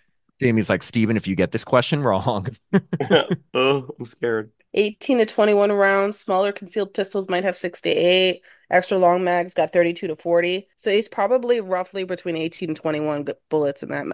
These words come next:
Speaker 3: at least.
Speaker 1: Wow. I'm
Speaker 3: Probably, if it's a
Speaker 1: impressed.
Speaker 3: normal handgun. If it's, like, a
Speaker 2: Uh-huh.
Speaker 3: really tiny gun, not many.
Speaker 1: I, for some reason, thought it was eight. Like, eight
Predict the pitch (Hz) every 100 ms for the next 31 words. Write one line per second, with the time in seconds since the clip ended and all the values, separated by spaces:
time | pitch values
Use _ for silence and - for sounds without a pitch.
0 | - 139 - 117 107 113 117 117 110 101
1 | 92 90 85 _ 196 185 170 165 - 104
2 | 156 113 226 196 196 180 185 165 175 156
3 | 147 175 _ _ _ _ _ 220 196 190
4 | 214 240 208 175 190 202 175 - 190 185
5 | 190 175 165 151 156 147 151 143 147 147
6 | - _ _ _ _ _ _ _ - 151
7 | 160 185 - 180 175 156 143 139 131 120
8 | - 104 87 76 - - - _ 110 104
9 | - 117